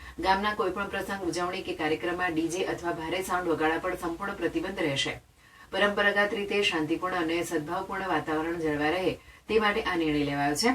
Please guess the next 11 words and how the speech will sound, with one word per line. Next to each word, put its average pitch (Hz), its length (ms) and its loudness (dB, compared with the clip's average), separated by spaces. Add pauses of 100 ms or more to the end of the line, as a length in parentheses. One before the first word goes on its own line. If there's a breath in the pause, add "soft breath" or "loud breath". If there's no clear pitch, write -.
(360 soft breath)
ગામના 196 340 4
વડીલોના 190 480 -2
માર્ગદર્શન 170 500 -2
હેઠળ 185 260 -4
નવરાત્રી 151 420 0
દરમિયાન 170 340 0
ડી 170 140 4
જે 190 120 -2
સાઉન્ડ 180 280 -2
વગાડવા 147 380 2
પર 185 280 -4